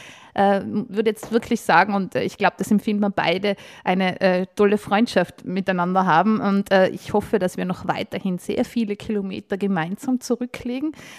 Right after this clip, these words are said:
dass du weiterhin, äh, tolle Erlebnisse hast, die du festhältst und noch oft bei mir auftrittst auf meinen Tagebuch-Slam-Bühnen, weil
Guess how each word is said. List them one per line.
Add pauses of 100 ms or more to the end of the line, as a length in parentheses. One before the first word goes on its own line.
(160)
dass
du
weiterhin,
äh,
tolle
Erlebnisse
hast,
die
du
festhältst
und
noch
oft
bei
mir
auftrittst
auf
meinen
Tagebuch-Slam-Bühnen,
weil